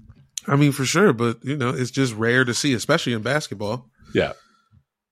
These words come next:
Speaker 1: You know, I watch Glory Road w-, once a year. <laughs>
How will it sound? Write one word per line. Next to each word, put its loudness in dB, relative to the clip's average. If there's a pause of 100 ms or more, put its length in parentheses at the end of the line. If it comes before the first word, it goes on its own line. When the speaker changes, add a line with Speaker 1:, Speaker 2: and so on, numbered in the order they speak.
(200)
Speaker 1:
You -14
know, -6 (240)
I 0
watch 2
Glory 4
Road 2 (440)
w-, -10
once -6
a -2
year. 0 (520)
<laughs> -12